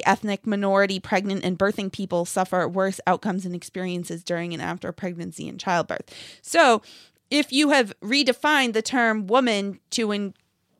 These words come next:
include people who were born male and you've redefined the term man to include people who were born female, now you need words for the type of people who can give birth to babies,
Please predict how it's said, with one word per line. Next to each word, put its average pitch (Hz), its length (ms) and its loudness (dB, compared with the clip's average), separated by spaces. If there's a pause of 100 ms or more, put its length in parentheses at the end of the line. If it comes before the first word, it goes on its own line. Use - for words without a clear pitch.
(300)
include 233 440 2
people 208 460 0
who 214 160 2
were 190 200 4
born 190 600 0
male 185 480 2
and 190 480 -2
you've 185 200 -4
redefined 196 680 0 (840)
the 190 160 4
term 196 540 0 (100)
man 196 460 0
to 196 240 -2
include 190 340 0
people 190 360 0
who 202 80 2
were 185 120 2
born 185 360 0
female, 247 480 2
now 214 240 4
you 214 180 0
need 214 460 0
words 202 520 4
for 202 300 2
the 185 140 -2
type 202 340 0
of 190 160 -6
people 196 400 -4
who 190 180 -4
can 202 300 -4
give 185 240 -2
birth 180 300 -2
to 185 100 -4
babies, 160 640 -4